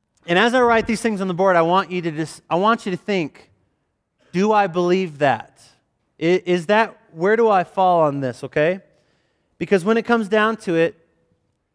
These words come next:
seventeen hundred years ago, this is the conversation that they were having. And because of what they decided, it has gotten to the place where modern day, most of us as,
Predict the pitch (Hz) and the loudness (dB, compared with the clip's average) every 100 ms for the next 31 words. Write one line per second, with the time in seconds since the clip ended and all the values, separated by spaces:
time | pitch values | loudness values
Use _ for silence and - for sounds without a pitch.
0 | _ - - 208 220 - 208 180 190 170 | _ -8 -2 0 -2 -4 -4 -4 -4 -4
1 | 151 180 196 175 135 127 127 135 131 175 | -4 -4 -4 -8 -6 -4 -6 -8 -4 -4
2 | - 185 180 185 170 156 139 165 156 - | -4 -6 -4 0 0 -2 -4 -4 -4 -6
3 | 147 139 143 135 139 156 143 123 113 123 | -8 -2 -2 -2 2 2 2 -4 -14 -20
4 | _ _ _ _ _ _ 156 160 139 160 | _ _ _ _ _ _ -4 -2 -2 -4
5 | - 220 226 175 139 - 143 147 156 - | -2 0 2 0 -2 -6 -4 0 -2 0
6 | 165 151 - 151 165 147 123 120 _ _ | -4 -4 -4 0 0 0 -6 -10 _ _
7 | _ _ - 160 160 185 202 202 165 - | _ _ -6 -2 0 0 0 -2 -6 0
8 | 185 165 - - _ _ _ - 160 165 | 0 0 -8 -20 _ _ _ -4 0 0
9 | 165 170 190 185 160 143 175 151 127 131 | 2 2 2 -2 -8 -4 -2 -2 -6 -14
10 | _ _ _ _ 156 202 202 175 165 165 | _ _ _ _ 0 0 0 -2 -2 -4